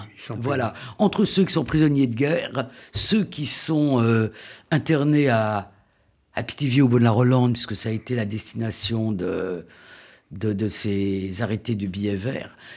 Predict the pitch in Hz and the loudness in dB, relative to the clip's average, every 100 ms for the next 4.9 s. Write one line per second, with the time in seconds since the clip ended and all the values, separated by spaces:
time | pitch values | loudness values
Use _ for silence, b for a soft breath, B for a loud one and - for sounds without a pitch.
0 | B - 127 127 127 120 214 202 131 123 | B -2 0 2 2 6 8 8 6 6
1 | 120 113 104 B B B _ 165 - - | 6 4 2 B B B _ -2 -2 -2
2 | 165 185 - 160 139 117 123 120 - 147 | 0 0 0 -2 4 4 4 0 -2 0
3 | 123 123 107 123 117 123 113 123 113 - | 2 0 0 -2 -2 -2 0 0 -2 -8
4 | _ - 170 127 117 104 156 - - | _ 2 4 4 2 0 0 -2 -6